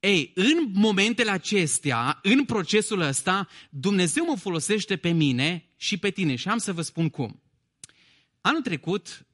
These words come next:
m-am întâlnit cu un fost coleg din România care a venit aici în state. Și vedeți, noi tot timpul ne gândim, „Man, să spun sau să nu spun?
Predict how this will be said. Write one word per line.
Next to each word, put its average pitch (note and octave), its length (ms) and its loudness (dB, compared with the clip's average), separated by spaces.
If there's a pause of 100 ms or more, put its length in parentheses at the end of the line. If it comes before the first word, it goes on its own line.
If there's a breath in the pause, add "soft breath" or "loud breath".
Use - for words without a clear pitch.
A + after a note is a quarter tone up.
(760)
m-am G#3 160 0
întâlnit E3 300 -4
cu - 140 -10
un C#3+ 380 0
fost - 280 -8
coleg A#2+ 600 -10 (920)
din G3+ 220 0
România D#3+ 540 0
care A3 180 -4
a G#3 40 -2
venit D3+ 300 -2
aici C3+ 200 -4
în C3 80 -2
state. - 480 -8 (1600 loud breath)
Și - 100 -12
vedeți, E3+ 240 0
noi F3+ 120 0
tot F#3+ 100 -6
timpul D#3+ 240 -2
ne D3 80 4
gândim, B2+ 460 0 (180 loud breath)
„Man, C3 420 -2
să A#2+ 180 -8
spun F3+ 440 -6
sau E3 160 -6
să D3 160 -4
nu A#2+ 160 -4
spun? A2 460 -16